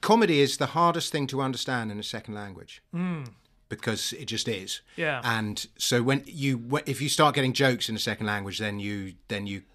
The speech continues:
Speaker 2: That was
Speaker 1: know
Speaker 2: the
Speaker 1: you speak
Speaker 2: begin-,
Speaker 1: it well.
Speaker 2: beginning of the end for Eddie Izzard, wasn't it, when he was determined that he would make it in French as
Speaker 1: Yeah.
Speaker 2: well as in English? I think that's really setting yourself unnecessary barriers, you know, the kind of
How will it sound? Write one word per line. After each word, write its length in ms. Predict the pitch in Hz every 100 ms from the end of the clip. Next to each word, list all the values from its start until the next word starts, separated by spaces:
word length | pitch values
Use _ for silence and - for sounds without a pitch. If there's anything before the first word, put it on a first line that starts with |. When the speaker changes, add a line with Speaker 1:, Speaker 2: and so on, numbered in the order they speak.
| -
Speaker 2:
That 160 | 113
was 80 | 110
Speaker 1:
know 40 | 110
Speaker 2:
the 60 |
Speaker 1:
you 40 | 107
speak 200 | - 202
Speaker 2:
begin-, 100 | 113
Speaker 1:
it 40 |
well. 220 | 110 95 -
Speaker 2:
beginning 340 | 196 196 196
of 80 | 180
the 80 | 180
end 160 | 180 -
for 120 | 190
Eddie 240 | 175 190
Izzard, 340 | 190 151 139 139
wasn't 220 | 165 151
it, 80 | 151
when 160 | 160 156
he 80 |
was 120 | 147 -
determined 460 | 139 180 160 156
that 60 | 151
he 60 | 147
would 160 | 147
make 220 | 160 151
it 120 | 170 -
in 200 | 151 143
French 400 | 190 151 131 151
as 80 |
Speaker 1:
Yeah. 100 | 127
Speaker 2:
well 80 | 113
as 140 | 151 156
in 100 | 160
English? 400 | 147 139 - 165
I 40 |
think 260 | - 196 190
that's 320 | 196 - 196
really 340 | 202 208 202
setting 320 | 190 202 185
yourself 320 | 180 - 185 185
unnecessary 560 | 175 175 180 185 175
barriers, 580 | 156 180 185 147 127 -
you 60 | 151
know, 200 | 147 147
the 120 | 160
kind 260 | 185 190
of 120 | 170